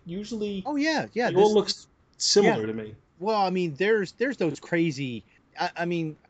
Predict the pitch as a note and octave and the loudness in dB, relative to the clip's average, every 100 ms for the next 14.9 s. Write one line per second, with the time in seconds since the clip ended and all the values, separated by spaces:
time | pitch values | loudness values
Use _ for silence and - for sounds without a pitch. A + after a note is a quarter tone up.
0 | - D#3 B3 F#3 - F3 E3 - C3+ B2 | -2 0 2 0 0 -4 -4 -6 -8 -8
1 | G#2+ - - G3 D#3+ C#3 D3 D3 C#3 A#2 | -10 -12 -10 -8 -8 -4 -2 0 -2 -6
2 | G#2+ - B2+ C3+ A2+ - A#2+ A#2+ C4+ B3+ | -8 -6 -8 -8 -10 -2 -2 -2 -6 -6
3 | C3 F#3 D#3 C#3 F3 F3 E3 - G#3 F#3+ | -4 -4 -4 -4 -4 -2 -4 -6 -8 -8
4 | - F#2 - G2 - F2 - - - - | -10 -10 -10 -16 -16 -18 -20 -20 -20 -6
5 | C3 C3+ C#3 B2+ _ _ - C3+ D3+ C#3 | 0 2 2 -2 _ _ -6 -2 0 -2
6 | G#2+ _ - C3 C#3 A#2+ A2+ F3 G3 G3 | -4 _ 0 2 2 -2 0 0 0 -2
7 | F#3 B2+ A2+ B2 D#3 E3+ D#3 - _ - | -4 -6 -6 -4 -2 -4 -8 -10 _ -4
8 | D#3+ E3 - F3 D#3 C#3 C3 C3 B2+ _ | -2 -2 -4 -6 -2 0 0 -4 -8 _
9 | - A2+ A2 G#2+ G#2+ G#2 G#2 - _ _ | -8 -6 -4 -4 -4 -6 -8 -12 _ _
10 | A2 C#3 - D3 D3 C#3+ C3+ A2+ _ _ | -4 -4 -2 -2 -2 -2 -4 -10 _ _
11 | _ _ A#2+ A#2 C#3 D#3+ D#3 D#3 D3+ - | _ _ -4 0 2 2 2 0 -2 -6
12 | B2 B2 A2+ A2+ G#2+ E3+ E3 D#3+ _ _ | -6 -4 -4 -4 -2 0 0 -2 _ _
13 | C3 D#3 D#3 D3+ - D3+ - C3+ C3 B2 | -6 -4 -2 -2 -2 -6 -4 -4 -2 -6
14 | - - - _ A#2 A2 G#2+ G#2 G#2 | -10 -14 -18 _ -4 -4 -2 -4 -4